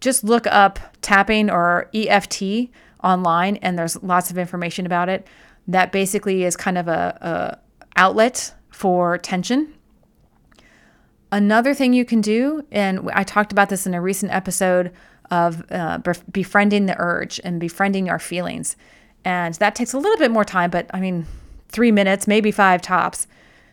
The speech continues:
is just get quiet and try and locate the sensation that you're feeling in your body. So a feeling is sadness, anger, worry, things like that. A sensation is different. It is, "What is the vibration in my body?"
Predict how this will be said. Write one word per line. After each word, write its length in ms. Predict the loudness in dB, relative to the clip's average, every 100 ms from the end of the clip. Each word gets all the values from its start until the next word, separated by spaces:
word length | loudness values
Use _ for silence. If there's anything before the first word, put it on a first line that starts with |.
| _ -6
is 200 | -4 -2
just 220 | -2 -2
get 140 | -4
quiet 640 | -2 -2 0 0 -4 -8 -12 -20 -20 _ _
and 140 | -4 -4
try 360 | 0 2 4
and 300 | 2 0 0
locate 800 | 2 2 0 -4 -6 -6 -8 -8 -14 _ _ _ -10
the 180 | -2 -2
sensation 640 | 0 -2 -2 -2 -2 -2
that 100 | -4
you're 100 | -6
feeling 300 | -6 -6 -6
in 100 | -6
your 100 | -6
body. 400 | -2 -2 -2 -8 -16 _ _ _ _ _
So 180 | -6 -4
a 120 | -4
feeling 640 | -6 -2 0 0 -2 -6 -4
is 380 | -2 -2 -4 -6 _ _ _ _ _
sadness, 560 | 0 4 4 4 -2 -2
anger, 640 | -2 -2 0 0 0 -4 _ _ _ _ _
worry, 540 | -2 0 0 -2 -8 -8
things 180 | -6 -4
like 140 | -4
that. 260 | -4 -6 -10 _ _ _ _
A 80 | -6
sensation 840 | -2 0 0 0 2 2 0 -4 -4
is 280 | -4 -4 -2
different. 380 | -4 -4 -8
It 100 | -6
is, 180 | -8 -8
"What 220 | -2 2
is 200 | 4 2
the 260 | 2 2 2
vibration 600 | 2 0 0 -2 -2 -4
in 120 | -2
my 100 | -2
body?" 480 | 0 0 -2 -8